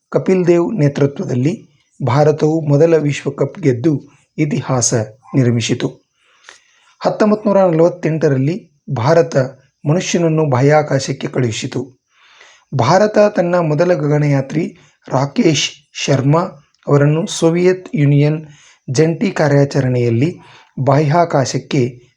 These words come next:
ಕಳುಹಿಸಿತು. ಭಾರತ ವಿಶ್ವಕಪ್ಪನ್ನು ಹತ್ತೊಂಬತ್ತು ನೂರ ಎಂಬತ್ತೇಳರಲ್ಲಿ ಆಯೋಜಿಸಿತು.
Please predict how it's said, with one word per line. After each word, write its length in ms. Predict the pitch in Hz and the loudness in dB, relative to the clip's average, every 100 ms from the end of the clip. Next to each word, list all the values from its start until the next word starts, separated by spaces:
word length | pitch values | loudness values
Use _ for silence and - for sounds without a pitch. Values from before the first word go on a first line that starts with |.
| _ | _
ಕಳುಹಿಸಿತು. 840 | - 135 113 - 123 143 - _ _ _ _ _ _ _ _ _ _ _ - | 0 2 0 -2 -4 -4 -8 _ _ _ _ _ _ _ _ _ _ _ -2
ಭಾರತ 400 | 139 185 208 202 202 196 | 2 2 2 0 -2 -2
ವಿಶ್ವಕಪ್ಪನ್ನು 1000 | 160 147 175 - 160 - 139 139 190 - _ _ - | -4 -4 -4 -2 -2 0 0 0 -2 -8 _ _ -8
ಹತ್ತೊಂಬತ್ತು 500 | 147 165 180 165 165 | -4 0 0 -2 -2
ನೂರ 100 | 151 123 - - 147 | 0 0 -2 -4 0
ಎಂಬತ್ತೇಳರಲ್ಲಿ 840 | 143 147 175 190 165 135 139 117 - - - | 0 0 2 2 2 2 0 -4 -12 -18 -4
ಆಯೋಜಿಸಿತು. 840 | 143 127 117 113 - 117 127 - | 0 0 0 -4 -6 -6 -8 -10